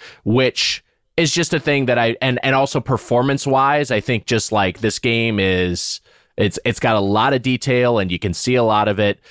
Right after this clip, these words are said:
And I think that the, my performance, I, I,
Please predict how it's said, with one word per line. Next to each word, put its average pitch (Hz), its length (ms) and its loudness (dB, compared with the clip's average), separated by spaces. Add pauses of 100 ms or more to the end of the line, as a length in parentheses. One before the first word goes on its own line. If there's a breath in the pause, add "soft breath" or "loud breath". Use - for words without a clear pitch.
(140 loud breath)
And 98 220 0
I 92 80 2
think 104 280 -2
that 107 160 0
the, 104 360 -2
my 113 200 0
performance, 117 640 -2 (140)
I, 123 180 0
I, 127 200 -2